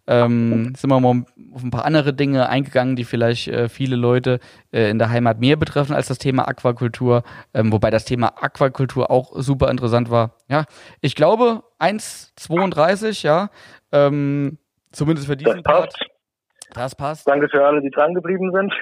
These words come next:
Speaker 1: Definitiv,
Speaker 2: Und
Speaker 1: ja.
Speaker 2: das bis zum Schluss angehört, äh, gehört haben.
Speaker 1: Genau.
Speaker 2: Ich hoffe, euch, euch hat's ein bisschen gefallen. Und dann bis vielleicht zum nächsten Podcast.
Speaker 1: Bis zum nächsten
Speaker 2: Aber
Speaker 1: Podcast. Wenn du im
Speaker 2: hoffentlich dann
Speaker 1: Saarland bist, holen wir das, äh, spätestens nach. Ja, dann können wir mal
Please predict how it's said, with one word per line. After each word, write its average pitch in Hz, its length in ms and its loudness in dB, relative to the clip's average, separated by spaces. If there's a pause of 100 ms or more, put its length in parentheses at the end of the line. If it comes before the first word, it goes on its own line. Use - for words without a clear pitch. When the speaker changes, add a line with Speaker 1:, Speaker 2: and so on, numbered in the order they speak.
(280)
Speaker 1:
Definitiv, 135 600 -8
Speaker 2:
Und 123 100 -2
Speaker 1:
ja. 135 120 2
Speaker 2:
das 139 120 -4
bis 127 120 -4
zum 123 140 -6
Schluss 135 200 -6
angehört, 135 500 0
äh, 127 800 -2
gehört 123 240 0
haben. 123 320 0 (640)
Speaker 1:
Genau. 117 220 -14
Speaker 2:
Ich 104 40 -12
hoffe, 127 180 0
euch, 123 140 2 (180)
euch 120 160 -2
hat's 120 140 -2
ein - 60 -20
bisschen 117 220 -4
gefallen. 117 520 0 (520)
Und 107 400 0 (520)
dann 104 280 -2 (260)
bis 113 120 -6 (100)
vielleicht 107 320 0
zum 107 120 -6
nächsten 113 280 -4
Podcast. 117 440 0 (140)
Speaker 1:
Bis 202 180 -8
zum 196 120 -8
nächsten - 220 -6
Speaker 2:
Aber 107 100 4
Speaker 1:
Podcast. 107 180 2
Wenn - 80 0
du - 60 2
im - 40 2
Speaker 2:
hoffentlich - 120 2
dann - 140 2
Speaker 1:
Saarland 214 160 -2
bist, 202 180 -8
holen 175 140 -8
wir 165 80 -4
das, 160 240 -8
äh, 143 120 -8
spätestens 170 600 -12
nach. 98 280 -6
Ja, 139 240 -4
dann 131 160 -8
können 135 160 -10
wir 131 100 -6
mal 123 300 -6